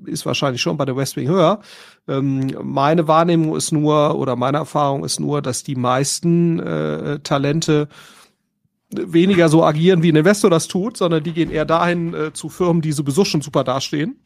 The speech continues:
ne? Ähm, und betrachten, äh, daher weniger sozusagen das, das noch bestehende Potenzial, äh, oder das bestehende Upside, sondern eher quasi,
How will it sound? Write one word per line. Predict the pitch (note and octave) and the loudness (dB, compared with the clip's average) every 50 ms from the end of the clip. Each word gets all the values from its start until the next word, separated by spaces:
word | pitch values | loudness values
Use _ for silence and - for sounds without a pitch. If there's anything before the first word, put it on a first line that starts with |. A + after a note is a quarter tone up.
| - | -12
ne? | F#3 F#3+ A3+ _ _ _ - - - - - _ _ _ | -12 -12 -12 _ _ _ -20 -20 -20 -20 -20 _ _ _
Ähm, | - - D3+ D3 D3+ E3 F3 E3+ D#3+ D#3+ E3 F3 - - | -4 0 2 2 2 2 2 2 2 2 0 0 -2 -2
und | D#3 D3 | -2 -2
betrachten, | C#3 D#3+ - - F3+ E3 D#3+ - - E3+ E3 E3 E3 | -2 -4 -4 0 0 0 0 -2 -2 -2 0 0 0
äh, | E3 D#3+ D#3+ D3+ D3 D3 D#3 E3 E3+ E3+ E3 E3 | 0 0 -2 -2 -4 -4 -4 -4 -4 -2 -2 -2
daher | D#3+ D#3+ D3 D3 D3 D3 C3+ | -2 0 0 0 0 0 2
weniger | D3+ D#3+ E3+ E3+ D#3+ D#3 D3 C#3 | 2 2 2 2 2 2 2 2
sozusagen | D3+ C#3+ - E3 D3+ C#3+ C#3 | 0 0 0 0 0 0 0
das, | D3 C3 - - | -2 -6 -4 -4
das | - C#3+ - - | -4 -4 -2 -2
noch | D#3 C3 | -4 -4
bestehende | - C#3 B2+ - - D3+ D3 C#3+ C3+ | -2 -4 -4 -2 0 0 0 0 -2
Potenzial, | - D3 - C#3 B2 B2 - C3+ B2 C3+ D3 D#3+ F3 F3 E3+ | -2 -4 -4 -4 -4 -4 -2 0 2 2 2 2 2 0 0
äh, | D#3 D3+ D3+ D3 C#3+ | -2 -2 -2 -2 -2
oder | D3 C3+ C3+ | -4 -4 -4
das | C3 C3 - | -6 -6 -6
bestehende | - C#3 - D3 C#3+ C#3+ C#3 C#3+ | -6 -6 -6 -4 -4 -4 -2 -2
Upside, | - - - - E3+ D#3 D#3 D#3 | -2 -4 -2 -2 0 0 0 0
sondern | - - C#3+ C#3+ C3+ C#3 - | -2 -4 -4 -2 -2 -4 -2
eher | - C3+ C#3 C#3+ C#3+ C#3+ | -2 0 0 2 2 0
quasi, | C#3 - - C3+ C3 C3 B2+ C3+ B2+ B2+ | 0 0 -2 0 0 0 -2 -2 -4 -4